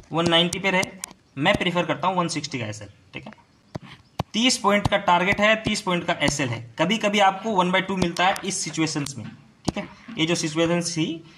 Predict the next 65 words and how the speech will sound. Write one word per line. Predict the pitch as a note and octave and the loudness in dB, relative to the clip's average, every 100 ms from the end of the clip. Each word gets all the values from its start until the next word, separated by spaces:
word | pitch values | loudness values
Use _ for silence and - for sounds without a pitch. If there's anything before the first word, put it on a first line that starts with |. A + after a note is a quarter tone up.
| - - | -20 -6
इसमें | E3+ F3 G3 | -4 0 4
आपको | F3+ A3 | 2 2
वन | A3+ D#3 F3 | -2 2 2
बाई | F#3 | 2
टू | F#3+ F#3 | 0 -2
मिलता | D3 B2 | -4 -4
है, | A2+ | -10
ठीक | - D3+ | -12 -10
है। | G#3 - | -10 -4
वन | D3+ E3+ | -2 0
बाई | F3 | 0
टू | F3+ | 0
भी | F#3 | 0
मिला | F3+ F3 E3+ | 2 4 4
यहाँ | E3 | 4
पे, | E3+ | 2
वन | D#3+ D#3+ | 0 2
बाई | D#3+ D#3+ | 0 0
थ्री | C#3+ D#3 | 0 0
भी | D#3+ | 0
मिला, | D#3 D#3 | 2 2
वन | D3 D3 | 4 2
बाई | D3+ | -2
फ़ोर | D3 C#3 D3 | -2 -4 -4
भी | D3+ | -2
मिला। | D3+ D3 C#3+ | -2 0 0
ये | G3+ | 2
वन | G3 A#3 | 2 2
फ़ोर्टी | A#3+ A#3+ | 0 2
फ़ाइव | B3 | 2
का | A#3+ | 2
कमाल | A#3+ G3+ G#3 | 2 4 4
तो | G#3+ | 2
है | F3+ | 0
ही, | F#3+ B3+ - | -2 -6 -12
ये | F3 | -6
trend | F3+ E3+ F#3 | -4 0 -2
का | F#3 | 0
भी | G3 | 0
कमाल | F#3+ E3+ D3+ | 0 2 2
है, | E3+ - - - - - _ _ _ _ - - - - - | 0 -8 -4 -4 -6 -20 _ _ _ _ -20 -20 -20 -20 -10
ये | D#3+ F#3 | -2 2
Buff | D#3 E3 | 4 4
of | G3+ G3+ - | 2 -4 -6
Chart | - D#3+ F3+ | 0 2 2
का | - F#3 | 0 -2
भी | F#3 | 0
कमाल | E3 D3+ D#3+ | 2 4 2
है, | D3+ | -2
बीओसी, | C3 F3 F3 - A2+ | 0 2 2 0 -4
Buff | A#2+ D3+ | 0 2
of | F#3 F3+ | 2 2
Chart | E3 E3 | 2 2
का | F3 | 2
भी | F3 | 0
कमाल | E3+ D#3 E3 | 2 4 4
है, | |
जो | E3 | 2
dot | D#3 D#3 E3 | 2 2 2
level | E3+ E3 | 2 2
देता | D3 D#3 | 0 0
है | |
ना | E3+ | 0
गाइस, | D3+ E3+ - | 0 0 -4
भयंकर, | A#2 B2 C#3 C#3 - | -6 -4 -2 -2 -4